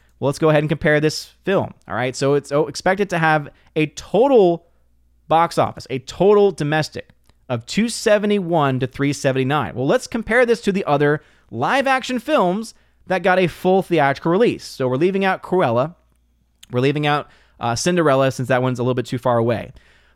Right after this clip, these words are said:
But of the more recent live-action remakes, and I always like to put that in quotes because most of them have so much C G I, it's, it's hard to say that live,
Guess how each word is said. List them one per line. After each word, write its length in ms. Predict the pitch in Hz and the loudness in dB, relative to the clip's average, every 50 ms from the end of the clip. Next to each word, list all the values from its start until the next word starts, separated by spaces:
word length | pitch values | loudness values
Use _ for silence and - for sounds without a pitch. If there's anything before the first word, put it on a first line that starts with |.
| _ | _
But 120 | - 175 185 | -4 -2 0
of 180 | - 226 240 | 2 0 2
the 60 | 233 247 | 2 2
more 200 | 247 240 233 214 | 2 2 2 2
recent 500 | 220 254 269 220 - 175 156 156 - _ - | 0 0 -2 -2 -2 -2 -2 -4 -6 _ -8
live-action 600 | 123 135 151 165 160 160 156 156 - - 151 143 | -4 -2 0 0 0 0 0 -2 -2 -2 -2 0
remakes, 520 | 139 139 131 107 - - - - - - _ | 0 0 0 -2 -6 -10 -14 -20 -20 -20 _
and 100 | - 120 | -8 -4
I 100 | 131 139 | -2 0
always 220 | 151 170 185 175 147 | 0 2 0 0 0
like 160 | 165 165 156 | -2 -2 -2
to 80 | - 143 | -4 -8
put 160 | - - 165 - | -6 -6 -4 -2
that 160 | 160 151 151 | 0 0 -2
in 100 | 147 135 | -2 -4
quotes 320 | - - 156 156 147 - | -2 0 0 0 0 -2
because 340 | - 156 - - 143 135 120 | -4 -6 -4 -2 -2 -2 -2
most 240 | 127 135 143 139 - | -2 -2 -2 -2 -2
of 60 | 147 | -4
them 80 | 147 139 | -4 -4
have 140 | 135 127 | -4 -6
so 180 | - - 151 143 | -6 -4 -2 -2
much 160 | 143 143 139 | -2 -2 -2
C 160 | - - 147 | -2 -4 -4
G 160 | 135 117 143 196 | -4 -2 -2 0
I, 200 | 208 202 202 190 | 0 0 0 0
it's, 360 | 185 147 - 160 - - - | 0 0 -2 -2 -4 -6 -10
it's 140 | - 139 - | -8 -6 -2
hard 180 | - 147 147 143 | 0 0 0 0
to 60 | 135 | -2
say 180 | - 147 139 | -2 0 0
that 140 | 131 135 123 | 0 0 0
live, 240 | 123 123 123 123 | 0 0 0 0